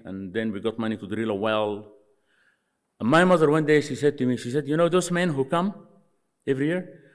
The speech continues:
They are doing this because of Jesus. And nobody told her that.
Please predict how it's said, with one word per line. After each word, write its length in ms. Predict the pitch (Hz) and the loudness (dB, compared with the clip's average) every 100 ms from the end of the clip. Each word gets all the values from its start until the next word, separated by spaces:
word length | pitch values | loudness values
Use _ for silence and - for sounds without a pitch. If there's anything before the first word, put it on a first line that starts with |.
| _ _ | _ _
They 220 | 107 135 | 2 6
are 80 | 139 | 6
doing 260 | 139 190 170 | 4 0 0
this 160 | 180 | -4
because 320 | 123 127 151 | -6 -2 -2
of 120 | 127 98 | -2 -6
Jesus. 480 | 160 - - - - _ _ _ _ _ _ _ _ | -10 -10 -14 -16 -20 _ _ _ _ _ _ _ _
And 160 | 113 143 | -2 0
nobody 240 | 190 160 | 2 0
told 200 | - 185 | -2 -4
her 100 | 131 | -4
that. 320 | - - - | -8 -10 -14